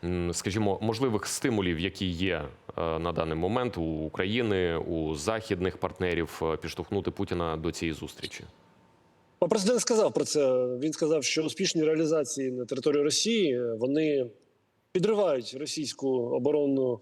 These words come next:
Speaker 2: або військову, тут не оборонну, тут агресивну спроможність. Так, агресивну спроможність Росії, і, е, в них залишається менше ракет, менше дронів. Е, вона, е, здатність її, е, до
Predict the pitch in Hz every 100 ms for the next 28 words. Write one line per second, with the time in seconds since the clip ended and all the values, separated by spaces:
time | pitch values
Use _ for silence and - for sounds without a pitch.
0 | - 123 110 117 156 - 185 135 143 139
1 | 151 147 175 139 110 - 123 - - 175
2 | 131 - 120 117 110 117 139 120 131 123
3 | - 165 135 - 143 190 151 - 131 -
4 | 147 135 139 135 131 - - - - 131
5 | 131 131 135 170 - 131 143 135 156 143
6 | - 131 123 139 143 - 139 131 196 175
7 | 131 143 123 139 131 185 175 139 110 135
8 | 127 123 120 117 113 123 135 143 131 -
9 | - _ _ _ _ - 127 127 107 123
10 | 160 139 143 - - 139 135 143 139 131
11 | 139 127 113 131 127